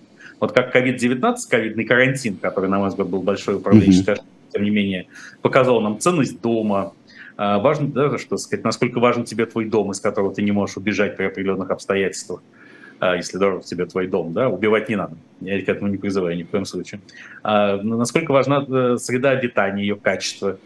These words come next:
Speaker 1: и что с-, совершенно не обязательно постоянно перемещаться по миру. Свобода перемещения важна, но она не более важна, чем гармония в той точке, в которой ты живешь и действуешь постоянно.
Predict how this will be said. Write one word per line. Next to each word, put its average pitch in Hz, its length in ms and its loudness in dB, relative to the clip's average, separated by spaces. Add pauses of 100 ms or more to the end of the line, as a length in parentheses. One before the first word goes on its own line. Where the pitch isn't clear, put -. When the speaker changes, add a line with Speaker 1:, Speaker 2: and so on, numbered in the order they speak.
(220)
Speaker 1:
и 117 60 -4
что 131 160 0
с-, 131 160 -4
совершенно 143 320 0
не 139 80 4
обязательно 135 340 0
постоянно 131 520 2
перемещаться 131 640 0
по 110 120 -2
миру. 98 280 -2
Свобода 107 340 -2
перемещения 107 580 0
важна, 165 520 0 (300)
но 113 80 2
она 120 120 2
не 156 100 2
более 123 320 4
важна, 101 260 2
чем 135 180 -2
гармония 117 480 2
в - 60 -10
той 113 100 0
точке, 117 340 -4
в 104 40 -18
которой 110 300 0
ты 110 100 -4
живешь 104 340 0 (420)
и 107 60 0
действуешь 110 440 -2
постоянно. 117 640 0